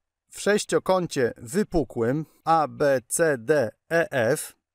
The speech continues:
kąty wewnętrzne przy wierzchołkach B, C, E i F są równe. Ponadto spełniona jest równość A B plus D E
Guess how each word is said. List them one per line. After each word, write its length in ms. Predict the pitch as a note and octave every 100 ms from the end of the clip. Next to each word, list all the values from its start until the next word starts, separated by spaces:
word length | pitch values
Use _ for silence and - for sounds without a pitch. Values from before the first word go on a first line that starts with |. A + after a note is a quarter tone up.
| _
kąty 400 | - G3 G3+ E3
wewnętrzne 720 | C#3+ B2+ E3 F3+ D3+ D3+ C3+
przy 220 | G#2+ D#3+ C#3+
wierzchołkach 760 | C#3+ - F3 D#3 B2 A#2+ -
B, 360 | B2+ E3 C3+ G#2 _ _
C, 400 | - F3 B2 G2 _ _ E3+
E 200 | D3 - -
i 120 | C3 -
F 360 | D#3 F#3+ - _ _
są 360 | - D3+ D#3+
równe. 380 | D3 A#2 F#2+ - - _ _ -
Ponadto 640 | C#3+ F3+ G#3+ - C#3 F3+ -
spełniona 560 | - D3+ D3+ G3 F3 D3
jest 220 | - D3
równość 580 | E3+ E3 C#3+ A2+ - - -
A 180 | D#3+ C#3
B 360 | D#3+ E3 A2 - -
plus 320 | C#3+ A#2 -
D 300 | F#3 E3 -
E 280 | B2+ D3+